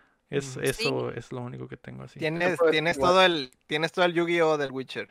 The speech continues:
Speaker 1: Todo el
Speaker 3: Sí,
Speaker 1: Yu-Gi-Oh
Speaker 3: es,
Speaker 1: del Witcher,
Speaker 3: suena
Speaker 1: efectivamente.
Speaker 3: de colección, así que sí.
Speaker 2: Ujú.
Speaker 1: Sí.
Speaker 4: Creo
Speaker 3: Yo
Speaker 4: que sí.
Speaker 3: nomás tengo, yo junto Barbies.
Speaker 2: Nah.
Speaker 3: <laughs> Pero de las Monster High de
Speaker 1: Ah.
Speaker 3: Mattel,
Speaker 2: Mm.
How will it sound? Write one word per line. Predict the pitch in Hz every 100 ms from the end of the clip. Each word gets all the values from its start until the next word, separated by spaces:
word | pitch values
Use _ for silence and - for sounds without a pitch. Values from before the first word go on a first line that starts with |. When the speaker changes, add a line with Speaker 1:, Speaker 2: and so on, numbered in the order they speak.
| _
Speaker 1:
Todo | 139 139
el | 139
Speaker 3:
Sí, | 139
Speaker 1:
Yu-Gi-Oh | 135 131
Speaker 3:
es, |
Speaker 1:
del | 127
Witcher, | 120 120 - -
Speaker 3:
suena | -
Speaker 1:
efectivamente. | 123 - - 247 254 294 254
Speaker 3:
de | -
colección, | 214 196 180 - - 220 254 262
así | 180 - 180
que | - 180
sí. | - 151 147
Speaker 2:
Ujú. | 123 123 120 113 123 120
Speaker 1:
Sí. | - 131 139
Speaker 4:
Creo | -
Speaker 3:
Yo | 240 247
Speaker 4:
que |
sí. | 302
Speaker 3:
nomás | 320 320 320 320
tengo, | 320 320 330 339 339 330 320 - - -
yo | 240 233
junto | 233 269 269 - 294 285
Barbies. | 208 208 247 277 247 - - - - 139
Speaker 2:
Nah. | 120 117 143 123 120 120 - - -
Speaker 3:
<laughs> | 285 262 233 214 - 208 381 440 415 _
Pero | 254 240 240
de | 226 220 208 202
las | 190 190
Monster | 196 214 - 277 277
High | 277 277 262 -
de | 190 185
Speaker 1:
Ah. | - -
Speaker 3:
Mattel, | 180 190 269 - - _ _ _ _
Speaker 2:
Mm. | 110 113 117